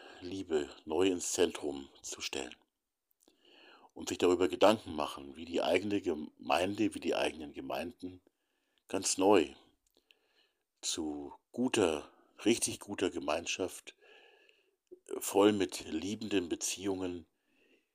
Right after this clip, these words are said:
wie die gem-, eigene Gemeinde zu noch viel mehr zu liebender,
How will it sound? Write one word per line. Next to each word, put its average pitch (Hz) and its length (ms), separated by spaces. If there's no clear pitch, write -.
wie - 120
die - 140
gem-, - 260
eigene 104 360
Gemeinde 82 640
zu 82 500
noch - 280
viel 85 220
mehr 104 300
zu 82 220
liebender, 90 760